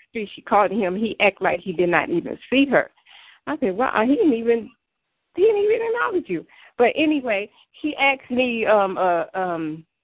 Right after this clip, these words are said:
just before we left from overseas, what did I think about her? I said, "What do you mean?" She said, "Be honest with me. What do, what do you think about me and my situation?" So told me to be real, and I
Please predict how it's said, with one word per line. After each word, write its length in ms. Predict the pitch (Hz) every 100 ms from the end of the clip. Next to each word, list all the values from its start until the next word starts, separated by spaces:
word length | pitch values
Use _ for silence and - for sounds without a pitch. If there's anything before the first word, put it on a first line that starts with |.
| _
just 140 | 208
before 280 | - 202 220
we 160 | 185 196
left 340 | 175 247 233
from 160 | 170 160
overseas, 580 | 185 165 180 190 170 170 185
what 240 | - 185
did 140 | 170 175
I 160 | 156 160 _
think 260 | 240 196 - _ _
about 340 | 156 202 220
her? 180 | 214 180
I 140 | 175 196
said, 200 | 196 185 -
"What 240 | - 185 208
do 60 |
you 100 | 214 226
mean?" 340 | 277 208 160 - _ _ _ _
She 100 | -
said, 180 | 226 233
"Be 120 | 233 294
honest 280 | 285 277 -
with 60 |
me. 60 | 220
What 160 | 214 247
do, 100 | 233
what 180 | 240 240
do 60 |
you 120 | 233 226
think 260 | 240 226
about 280 | 214 214 202
me 140 | 214
and 80 | 208
my 140 | 196 196
situation?" 640 | 208 185 180 170 156 190 _ -
So 260 | 185 185 - _ _ _ _ _ _ _ _ _ 233
told 200 | 220 220
me 140 | 240
to 80 | 208
be 200 | 190 240
real, 360 | 202 294 254
and 160 | 214 208
I 160 | 196